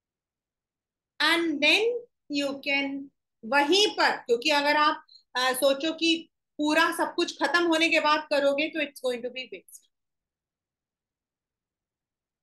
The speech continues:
So you can take up the measures there only। Now अब आता है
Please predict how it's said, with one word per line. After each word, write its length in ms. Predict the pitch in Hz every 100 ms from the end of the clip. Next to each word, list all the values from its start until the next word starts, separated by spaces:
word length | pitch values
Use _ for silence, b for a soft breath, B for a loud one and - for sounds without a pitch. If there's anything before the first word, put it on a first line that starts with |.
| _ _
So 240 | 233 233
you 80 | 233
can 220 | 254 247 247 _ _ _ 262
take 200 | 262 269
up 220 | 302 -
the 120 | 262 262
measures 460 | 226 - 277 285
there 260 | 220 190 180
only। 200 | 180 143 _ _ _ _ _ _ _ _ _ _ _ _ 254 262 269
Now 920 | 294 294 285 269 247 233 208 190 156 - _ _ _ _ _ _ _ _ _ _ 285
अब 180 | 294
आता 320 | 269 247 - 247
है 540 | 240 254 294 330